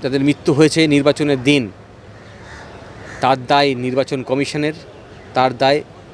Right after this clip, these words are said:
এই মমতার সমস্ত পুলিশের এবং কেন্দ্র সরকারের সমস্ত পুলিশের। কারণ হাইকোর্টের নির্দেশে সেন্ট্রাল ফোর্সও ছিল, হাইকোর্টের নির্দেশে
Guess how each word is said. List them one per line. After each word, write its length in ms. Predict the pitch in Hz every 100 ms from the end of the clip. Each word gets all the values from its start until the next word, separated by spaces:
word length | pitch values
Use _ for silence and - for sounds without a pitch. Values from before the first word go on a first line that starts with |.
| - - - - - - -
এই 320 | 135 123 123 123 -
মমতার 400 | 123 123 127 139
সমস্ত 440 | - 131 131 - 123
পুলিশের 400 | 120 120 117 135
এবং 200 | 117 120 117
কেন্দ্র 220 | 120 135
সরকারের 300 | 131 131 123
সমস্ত 340 | 123 117 -
পুলিশের। 320 | 117 107 127 139 - - - -
কারণ 200 | 135 123 -
হাইকোর্টের 380 | 135 151 165 160
নির্দেশে 380 | 156 139 139 151
সেন্ট্রাল 360 | - 131 143
ফোর্সও 320 | 139 151 - 151
ছিল, 280 | - 147 175 - - - - - - - - - - -
হাইকোর্টের 420 | - 127 127 143 139
নির্দেশে 600 | 139 139 143 147 143